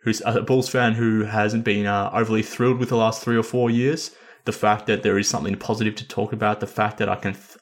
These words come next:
that I can see and think that the Bulls are on the right path for a change, I feel good about it. For <laughs> I feel good about it. So, uh, look, that just about does it for this episode of the show. I'll probably come back later in the week or early next week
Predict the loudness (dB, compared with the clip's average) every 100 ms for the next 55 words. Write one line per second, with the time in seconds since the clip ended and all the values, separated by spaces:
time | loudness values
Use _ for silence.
0 | -4 2 2 2 -2 0 2 4 2 0
1 | -2 -2 0 0 -2 -2 0 2 2 4
2 | 2 2 0 0 0 0 -2 0 2 2
3 | 0 -6 -18 -20 -20 -12 -6 -2 0 0
4 | -2 0 0 -2 -2 -8 -8 -12 -12 -12
5 | -12 -10 -4 0 0 2 2 0 -4 -8
6 | -12 -8 -2 0 0 -4 -16 -8 -2 0
7 | 0 -2 -4 -2 0 0 0 0 2 2
8 | 2 2 0 0 -2 0 0 -2 -2 -2
9 | 0 -2 -4 -2 0 0 -2 -14 -10 -4
10 | 0 2 2 0 2 4 2 2 2 4
11 | 2 0 0 0 2 2 2 2 -2 -2
12 | -2 -2 0 0